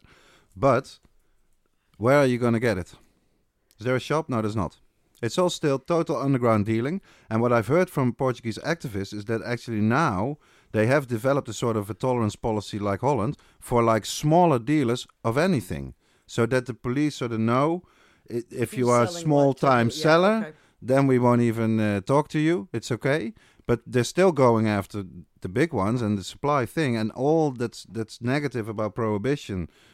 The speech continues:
Speaker 1: from that point of view, from who's producing it, who's wholesaling it, the corruption bit, that's all still going on in, uh, in Portugal. So really, Europe needs to step it up. I don't know which country will be the first. It might be Germany. It could be,
Speaker 2: Switzerland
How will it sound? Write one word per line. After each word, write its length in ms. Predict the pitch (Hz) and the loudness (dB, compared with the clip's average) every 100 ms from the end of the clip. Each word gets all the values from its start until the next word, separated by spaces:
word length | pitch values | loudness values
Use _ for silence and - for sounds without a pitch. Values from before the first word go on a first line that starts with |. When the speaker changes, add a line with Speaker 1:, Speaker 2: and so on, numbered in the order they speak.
| _ | _
Speaker 1:
from 320 | - 113 104 | -8 -4 -2
that 340 | 95 127 - - | 0 -2 -2 -4
point 260 | 127 104 | 0 0
of 100 | 95 - | -2 -4
view, 340 | 147 110 139 _ _ | -4 -4 -8 _ _
from 200 | - 104 | -6 -4
who's 180 | 104 101 | -4 -6
producing 600 | 101 98 135 131 131 120 | -8 -6 -4 -4 -4 -4
it, 160 | 120 113 | -4 -4
who's 180 | 101 | -6
wholesaling 580 | 104 120 - 131 120 117 | -4 -6 -6 -6 -6 -6
it, 100 | 117 | -8
the 80 | - | -10
corruption 580 | - 110 123 - 117 113 | -8 -6 -6 -6 -6 -6
bit, 260 | 113 147 _ _ - _ - | -6 -8 _ _ -20 _ -2
that's 220 | 110 - | -2 0
all 120 | 143 | -2
still 220 | - 165 | 2 2
going 320 | 139 113 107 | 4 4 4
on 200 | 104 104 | 2 2
in, 240 | 101 98 98 | 2 0 0
uh, 480 | 92 90 90 87 65 | -2 -4 -4 -6 -6
in 120 | 92 | -4
Portugal. 500 | 151 160 92 80 67 - - - | 0 -2 -2 -10 -12 -14 -20 -20
So 180 | - 120 | -2 0
really, 320 | 110 147 175 | 4 4 4
Europe 360 | 120 127 151 123 | 2 2 2 2
needs 240 | 123 113 - | 0 -2 -4
to 120 | 107 | -10
step 280 | - 120 - | -4 -4 -2
it 80 | |
up. 140 | 117 110 | -4 -4
I 80 | 107 | -4
don't 180 | 113 | -2
know 100 | 107 | 0
which 220 | 107 117 - | -2 -4 -4
country 280 | 117 107 | -6 -4
will 120 | 104 95 | -6 -6
be 80 | |
the 80 | 95 | -8
first. 260 | 92 143 139 | -6 -6 -4
It 40 | |
might 180 | 151 190 | -6 -6
be 100 | 151 | -8
Germany. 540 | 101 120 160 139 131 175 _ _ _ - | -4 0 2 0 -4 -8 _ _ _ -12
It 100 | 143 | -2
could 160 | 165 139 | -2 0
be, 100 | 147 | -2
Speaker 2:
Switzerland 300 | 135 226 254 | -4 -8 -14